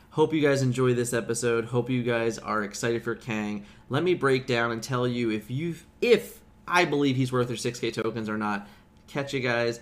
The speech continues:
Enjoy the episode. Guys,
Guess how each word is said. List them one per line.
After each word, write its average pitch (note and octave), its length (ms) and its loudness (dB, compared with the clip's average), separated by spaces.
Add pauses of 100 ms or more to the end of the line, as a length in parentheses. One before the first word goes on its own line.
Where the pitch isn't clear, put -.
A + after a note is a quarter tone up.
(160)
Enjoy A2 300 0
the G2+ 140 -2
episode. - 500 -10 (2250)
Guys, G#3 840 -6